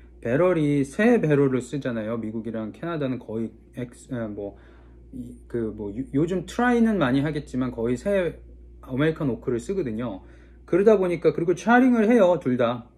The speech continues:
그래서 그 향에서 나오는 건지 어디서 나오는 건지는 정확히 모르는데, 저는 이 맛을 캐나다 위스키에서, 어,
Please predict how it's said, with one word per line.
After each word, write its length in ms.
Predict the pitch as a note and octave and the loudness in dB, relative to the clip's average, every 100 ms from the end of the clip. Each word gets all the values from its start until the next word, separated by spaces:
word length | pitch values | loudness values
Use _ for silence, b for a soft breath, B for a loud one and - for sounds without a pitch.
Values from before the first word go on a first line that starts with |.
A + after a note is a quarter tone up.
| _ | _
그래서 320 | D3+ D#3+ D#3 | -2 0 -4
그 460 | - E3 F#3+ F#3 F3 | 0 2 4 4 2
향에서 360 | F#3 F#3 E3 | -2 -2 -4
나오는 440 | C3 A#2 C#3+ E3 D#3+ | -2 -2 -2 -2 -2
건지 560 | D3 C3+ C#3 C#3+ C#3+ B B - | -2 -2 -2 -2 -4 B B -4
어디서 260 | B2 E3+ | -2 0
나오는 320 | F3+ D#3 C#3+ | -2 0 0
건지는 240 | C3+ C3 B2 | 0 -2 -4
정확히 320 | - B2+ C#3 | -6 -10 -4
모르는데, 360 | B2+ B2 C#3 C3+ | -4 -2 -2 -2
저는 360 | D3+ F#3 D3 B B - | -4 -2 -4 B B -8
이 140 | E3 | -2
맛을 400 | G#3+ G3+ A3 F#3 | 0 2 2 0
캐나다 380 | - A#3 C4+ A#3+ | 2 4 6 6
위스키에서, 1500 | D#3 C#3+ - - D#3 C#3 C3 B2 B2 A#2+ A2 A#2+ B2 F#2 b b b b - | 4 -2 -8 -8 -2 0 0 -2 -6 -2 -2 0 -2 -4 b b b b -14
어, 520 | A2 G#2+ G#2+ G2+ | -10 -8 -8 -12